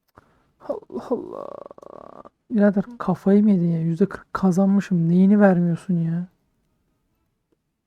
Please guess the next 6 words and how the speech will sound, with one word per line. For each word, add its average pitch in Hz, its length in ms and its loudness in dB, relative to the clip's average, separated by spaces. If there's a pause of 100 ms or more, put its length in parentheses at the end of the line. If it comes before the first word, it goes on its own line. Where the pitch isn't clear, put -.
(960)
Toprağın 196 500 2
neyini 190 280 4
vermiyorsun? 175 600 0
Ne 190 60 4
haddine 185 560 0
senin? 170 400 -6